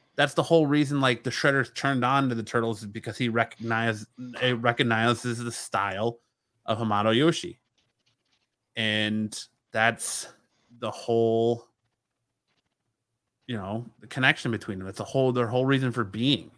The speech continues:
And without, I kinda feel like without that relationship and, you know, conflict, what's the point of Shredder even being part of the Turtles? It's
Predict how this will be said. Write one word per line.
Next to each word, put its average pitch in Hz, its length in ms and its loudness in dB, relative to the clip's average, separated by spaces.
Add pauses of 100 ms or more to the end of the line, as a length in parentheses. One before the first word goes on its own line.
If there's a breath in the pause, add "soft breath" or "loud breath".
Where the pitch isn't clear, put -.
And 104 420 -8 (640)
without, 98 280 -4
I 110 140 -4
kinda 120 240 -2
feel 117 220 -2
like 113 200 2
without 104 520 -2
that 107 340 -2 (680)
relationship 117 1000 -2
and, 90 440 -8 (880)
you 107 80 -10
know, 95 280 -8
conflict, 139 720 0
what's 123 180 0
the 117 100 -2
point 123 340 2
of 113 340 -2 (180)
Shredder 120 500 2
even 120 240 2
being 120 480 0
part 123 240 0
of 123 60 2
the 123 60 -2
Turtles? 156 460 0
It's - 360 -16